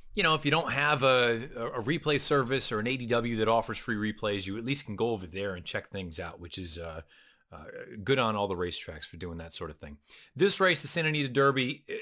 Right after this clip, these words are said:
simply put, it, it felt like it was a matter of, yes, Life is Good is gone. How much did you like Medina Spirit? Did you think perhaps he was very clearly,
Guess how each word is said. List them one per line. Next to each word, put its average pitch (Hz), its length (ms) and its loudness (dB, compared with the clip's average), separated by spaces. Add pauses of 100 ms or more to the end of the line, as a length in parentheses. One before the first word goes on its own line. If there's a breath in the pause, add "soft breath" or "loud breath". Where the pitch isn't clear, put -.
(140)
simply 226 340 2
put, 147 300 4 (160)
it, 143 240 -4
it 160 140 -2
felt 165 260 2
like 151 240 0
it 151 80 0
was 139 160 0
a 135 60 0
matter 131 420 4
of, 110 320 2 (680 soft breath)
yes, 160 280 4
Life 147 200 4
is 123 120 0
Good 127 160 4
is 107 100 -2
gone. 98 380 2 (1080)
How 143 160 0
much 185 240 2
did 160 140 2
you 165 80 6
like 151 240 2
Medina 151 320 2
Spirit? 117 360 4
Did 120 160 -4
you 117 60 -4
think 143 300 -2
perhaps 135 400 0
he 139 140 2
was 123 420 4
very 135 260 4
clearly, 113 720 0